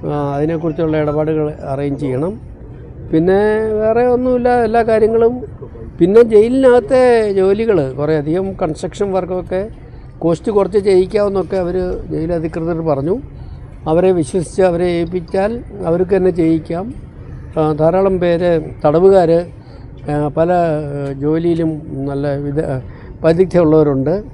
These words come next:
അവരെ കൂട്ടി ചെയ്യിച്ച് അവർക്ക് വേണേലും കൂലി, കൂലി കൊടുക്കാം, പണം കൊടുക്കാം. അതുകൊണ്ട് തീർച്ചയായിട്ടും ജയിലിൻ്റെ ഇമ്പ്രൂവ്മെന്റ് തടവുകാരെ കൂടെ കൂട്ടി ചെയ്യിക്കുക, അവരുടെ സഹകരണത്തോടെ ചെയ്യുക,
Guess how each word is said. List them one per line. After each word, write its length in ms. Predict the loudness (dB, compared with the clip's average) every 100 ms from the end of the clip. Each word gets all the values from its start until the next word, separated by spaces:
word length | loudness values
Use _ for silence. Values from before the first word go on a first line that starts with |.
| -8
അവരെ 200 | -2 0
കൂട്ടി 260 | 2 2 0
ചെയ്യിച്ച് 400 | -2 0 0 0
അവർക്ക് 320 | 0 -2 0
വേണേലും 460 | 0 0 0 -4 -6
കൂലി, 240 | -2 0 0
കൂലി 240 | 0 2
കൊടുക്കാം, 420 | 2 0 0 -4 -4 -14 -18 -20 -14 -4
പണം 200 | -2 0
കൊടുക്കാം. 600 | 0 -2 -4 -6 -12 -18 -20 -18 -18 -6
അതുകൊണ്ട് 300 | -4 -2 -4 -4
തീർച്ചയായിട്ടും 760 | -4 0 -2 0 -2 -4 -8 -6
ജയിലിൻ്റെ 440 | -4 -4 -2 0
ഇമ്പ്രൂവ്മെന്റ് 800 | 2 2 0 2 2 2 0 -2 -6 -14 -14 -12 -4
തടവുകാരെ 460 | 0 4 4 4 4
കൂടെ 160 | 2
കൂട്ടി 340 | 0 0 -2 -2
ചെയ്യിക്കുക, 480 | 2 4 4 0 0
അവരുടെ 240 | 2 -2
സഹകരണത്തോടെ 640 | -2 0 0 -2 -2 -2 0
ചെയ്യുക, 520 | 2 0 2 2